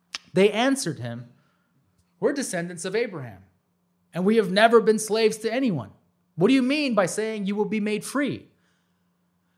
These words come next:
Notice these people didn't think they needed to be freed. But more interesting is that they claim that they've never been slaves to anyone. Now, does that strike any of you as odd?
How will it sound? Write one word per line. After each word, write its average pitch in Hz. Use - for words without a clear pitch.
Notice 277
these 254
people 185
didn't 214
think 233
they 165
needed 156
to 156
be 147
freed. 151
But 170
more 190
interesting 196
is 180
that 175
they 180
claim 220
that 139
they've 160
never 226
been 180
slaves 180
to 160
anyone. 127
Now, 160
does 175
that 277
strike 220
any 247
of 208
you 190
as 139
odd? 98